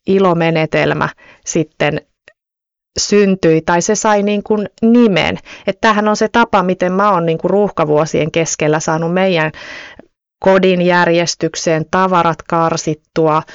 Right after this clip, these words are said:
ää, luotua sitä ajankäyttöä semmoiseksi, että tämmönen, ää, yrittäjyys ja suurperheyhdistelmä ylipäätään voi pyöriä.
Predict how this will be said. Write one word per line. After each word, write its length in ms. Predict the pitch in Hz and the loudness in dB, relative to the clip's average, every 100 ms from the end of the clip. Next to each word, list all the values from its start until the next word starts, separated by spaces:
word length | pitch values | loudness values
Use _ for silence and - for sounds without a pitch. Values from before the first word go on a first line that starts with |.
| - - - - | -20 -20 -14 -6
ää, 340 | 160 156 151 - _ - | -2 -2 -4 -6 _ -2
luotua 440 | 208 220 208 175 | 2 2 2 0
sitä 300 | 170 175 - | 0 -2 2
ajankäyttöä 680 | 208 202 175 156 151 - 156 | 2 2 0 0 -2 -2 -2
semmoiseksi, 640 | 156 185 165 156 143 - | 0 0 -2 -4 -6 -6
että 260 | 151 - 160 | -8 -6 -6
tämmönen, 460 | 156 170 160 156 156 - - - - - | -4 -2 0 0 -2 -6 -18 -20 -20 -4
ää, 160 | 165 - | -2 2
yrittäjyys 840 | 196 202 - - 160 160 156 156 | 2 2 0 -2 0 2 0 0
ja 100 | 160 | -2
suurperheyhdistelmä 1160 | 160 185 170 - 147 151 165 160 151 - 156 165 | 0 2 2 0 -2 0 0 0 -2 -4 -4 -2
ylipäätään 720 | 185 190 160 151 156 165 160 | 0 0 0 -2 -2 -2 -2
voi 180 | 175 170 | 0 0
pyöriä. 500 | 170 214 185 147 135 | 2 2 2 2 -2